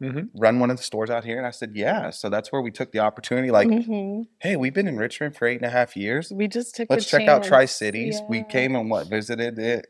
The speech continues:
Speaker 2: like, two days before I had to give 'em a notice, like, on, like, "Hey, I wanna do this right
Speaker 3: Yes,
Speaker 2: now."
Speaker 3: it was a very quick turnaround that they needed for,
Speaker 2: Yeah.
Speaker 3: like, an answer, basically. And we were like, "Okay, well, well, let's go check it out and see." And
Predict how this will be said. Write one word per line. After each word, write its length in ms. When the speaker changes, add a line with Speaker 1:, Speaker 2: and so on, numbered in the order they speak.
Speaker 2:
like, 420
two 200
days 200
before 320
I 40
had 100
to 60
give 160
'em 120
a 60
notice, 500
like, 240
on, 200
like, 240
"Hey, 280
I 60
wanna 220
do 160
this 200
right 140
Speaker 3:
Yes, 220
Speaker 2:
now." 20
Speaker 3:
it 80
was 180
a 80
very 420
quick 360
turnaround 640
that 340
they 180
needed 560
for, 420
Speaker 2:
Yeah. 120
Speaker 3:
like, 140
an 80
answer, 340
basically. 540
And 100
we 80
were 140
like, 160
"Okay, 260
well, 160
well, 140
let's 160
go 100
check 180
it 60
out 180
and 100
see." 240
And 240